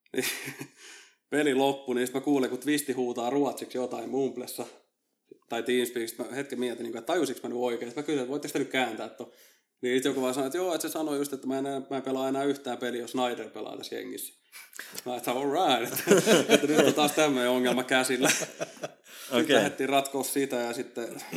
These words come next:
Speaker 1: en mä muista, se Dennis-juttukin tuli jossain vaiheessa siinä, mut kuitenkin, että
Speaker 2: Joo.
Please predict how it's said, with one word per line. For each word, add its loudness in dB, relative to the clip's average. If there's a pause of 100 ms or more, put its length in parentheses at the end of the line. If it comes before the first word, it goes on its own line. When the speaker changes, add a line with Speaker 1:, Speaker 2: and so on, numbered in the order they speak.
Speaker 1:
en -2
mä 2
muista, 2
se -4
Dennis-juttukin -2
tuli -6
jossain -6
vaiheessa -6
siinä, -4
mut -10
kuitenkin, -4
että -10
Speaker 2:
Joo. -8